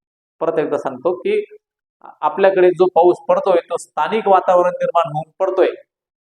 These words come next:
तुम्ही म्हणाल की "दीपक भाऊने सांगितलं," नाही तर माझा मागचा टेक्स्ट मेसेज चार दिवसापूर्वी जो टाकलाय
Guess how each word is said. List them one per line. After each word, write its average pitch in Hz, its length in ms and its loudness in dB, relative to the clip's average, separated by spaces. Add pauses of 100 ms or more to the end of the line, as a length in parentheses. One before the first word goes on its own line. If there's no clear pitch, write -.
(120)
तुम्ही 160 160 -12
म्हणाल 170 280 0
की 160 120 -6
"दीपक 170 300 0
भाऊने 151 220 0
सांगितलं," 139 360 -8
नाही 143 160 -20
तर 156 100 -8
माझा 147 220 0
मागचा 147 280 -4 (140)
टेक्स्ट 175 240 -6
मेसेज 160 320 -2 (100)
चार 143 160 2
दिवसापूर्वी 147 460 -4
जो 131 160 -12
टाकलाय 151 340 0